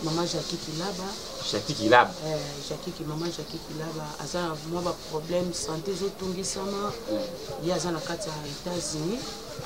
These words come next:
Speaker 2: Ah,
Speaker 1: Nde na
Speaker 2: a-, azobela?
Speaker 1: Eh, azobela.
Speaker 2: Asalaki ba examen?
Speaker 1: Oui, asala ye ba examen.
Speaker 2: Kangi na eloko moko te?
Speaker 1: Bon, bakangi mwa santé ka nde moto ezotungisa ba malade na bango, ba malade na bango.
Speaker 2: Aza na mobali na ndako?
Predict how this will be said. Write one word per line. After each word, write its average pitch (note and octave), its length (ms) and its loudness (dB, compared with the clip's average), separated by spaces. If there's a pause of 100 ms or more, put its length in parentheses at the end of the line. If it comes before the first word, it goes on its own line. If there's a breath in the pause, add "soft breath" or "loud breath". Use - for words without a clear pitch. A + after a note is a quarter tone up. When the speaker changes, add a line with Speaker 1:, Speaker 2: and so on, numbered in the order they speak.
Speaker 2:
Ah, F#3+ 80 4
Speaker 1:
Nde G3 240 6
na G2 160 4
Speaker 2:
a-, G#2 80 0
azobela? D3+ 320 8 (480)
Speaker 1:
Eh, F3+ 260 4
azobela. D#3+ 380 0
Speaker 2:
Asalaki D3+ 220 12
ba B2+ 80 6
examen? - 340 10 (560)
Speaker 1:
Oui, G3+ 140 6
asala F3+ 340 2
ye F3 80 4
ba D#3 80 0
examen. D3 160 -4
Speaker 2:
Kangi A2 180 10
na B2 60 10
eloko A#2+ 220 12
moko C#3 160 6
te? - 160 2 (400)
Speaker 1:
Bon, G3 180 10
bakangi F#3+ 560 8
mwa A3+ 220 10
santé F#3 420 4
ka G3+ 160 6
nde E3 120 4
moto E3+ 160 4
ezotungisa E3 440 4
ba D#3 80 6
malade D#3 340 6
na D#3+ 60 2
bango, D#3 160 6
ba F3 60 4
malade F#3 280 4
na F3+ 60 2
bango. D#3+ 160 4
Speaker 2:
Aza C3 80 12
na C3+ 80 10
mobali A#2 200 12
na G#2 100 10
ndako? A#2+ 220 10